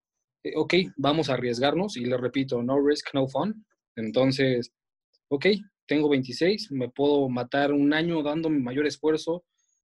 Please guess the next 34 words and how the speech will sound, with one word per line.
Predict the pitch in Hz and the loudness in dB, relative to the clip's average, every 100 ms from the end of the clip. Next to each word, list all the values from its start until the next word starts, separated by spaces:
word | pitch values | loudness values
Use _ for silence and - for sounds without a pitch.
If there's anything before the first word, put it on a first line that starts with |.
| _ _ | _ _
Si | - 131 | -6 0
no | 160 | 2
lo | 190 | 2
logré, | 143 170 | 2 0
pues | 170 | 0
ya | 156 | -2
aprendí, | 156 139 131 147 139 127 | 0 -4 -4 -6 -10 -16
o | 120 | -14
sea, | 135 131 123 - _ _ _ _ | -10 -10 -12 -16 _ _ _ _
no | 139 | 2
voy | 160 | 4
a | 143 | 2
perder | 131 135 139 | 0 0 0
nada, | 143 131 | -2 -4
tengo | 117 143 143 139 131 - _ | -4 -4 -2 -2 -4 -8 _
el | - 147 147 | -6 -2 0
resto | 151 180 185 - - 175 | 2 0 -2 -8 -6 -6
de | 139 | -6
la | 127 | -8
vida | 139 156 156 | -6 -6 -8
para | 147 127 127 123 123 123 113 - _ _ - | -10 -12 -12 -14 -12 -12 -12 -16 _ _ -4
intentar | 147 139 131 131 139 | 2 2 2 0 2
enmendar | 151 143 127 127 139 | 4 2 2 2 2
algún | 135 139 | 2 2
error | 135 131 127 | 2 0 -6
que | 131 120 120 | -8 -4 -2
haya, | 135 135 123 123 | 0 -2 -4 -6
haya, | 135 139 131 | -4 -2 -4
este, | - - | -6 -6
pasado. | 123 113 131 117 _ _ _ _ _ _ - | -6 -2 -2 -2 _ _ _ _ _ _ -2
Pero | 139 139 135 | 2 4 2
como | 139 139 139 139 135 | 0 0 2 0 -2
consejo | 135 139 135 156 156 170 | -2 0 2 0 2 0
es, | 165 165 147 | 2 0 -4